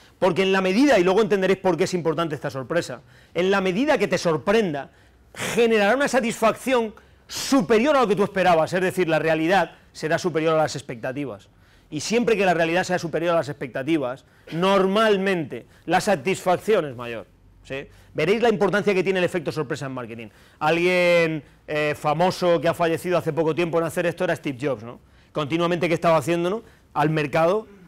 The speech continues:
concretamente, ¿qué estaba haciendo a esos seguidores que ha tenido en todo el mundo? Eh, no es raro que entonces tuviera un montón de fans, ¿no? Que es lo que hablábamos al principio, ¿no? Y esas colas que uno podía ver, por ejemplo, en las tiendas de San Francisco o de Nueva York, cada vez que sale una novedad, ¿no? Colas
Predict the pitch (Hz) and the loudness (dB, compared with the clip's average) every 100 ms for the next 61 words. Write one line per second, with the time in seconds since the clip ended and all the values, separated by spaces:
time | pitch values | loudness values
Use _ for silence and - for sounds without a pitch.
0 | - 160 156 185 185 170 165 175 156 170 | -10 -4 -2 -2 -2 -4 2 2 2 0
1 | 175 165 160 165 156 160 165 160 151 156 | -2 -2 -4 -2 0 0 -2 -4 -6 -4
2 | 160 151 156 151 165 180 233 - - _ | -6 -2 -2 -2 -2 -2 -4 -6 -20 _
3 | _ 131 127 127 131 135 151 156 135 170 | _ -6 -4 -4 -6 -4 -2 -2 0 2
4 | 165 147 156 156 147 156 160 156 156 151 | 2 0 -2 -4 -6 -2 0 2 2 0
5 | 156 160 156 151 226 190 170 147 226 214 | -6 -4 -6 -2 0 0 -2 -2 0 0
6 | 165 156 165 160 156 156 147 135 185 175 | 0 2 2 0 -2 -6 -6 -8 -6 -4
7 | 170 240 - - 147 165 175 160 - 175 | -4 -8 -12 -14 -4 -2 0 -2 -2 0
8 | 170 - 165 170 156 160 156 160 147 160 | 2 0 -4 -2 -2 -2 0 -2 -2 -6
9 | 147 165 156 156 156 165 160 151 147 151 | -4 -4 -4 -4 -4 -4 -4 -4 -4 -6
10 | 139 139 302 247 156 - - - 151 151 | -8 -6 -6 -4 -10 -12 -20 -4 -2 0
11 | 151 147 226 170 165 165 165 170 156 147 | 0 0 0 2 2 2 -2 -2 -2 -2
12 | 143 135 180 151 147 185 156 165 170 | -2 0 0 0 -4 -4 0 2 0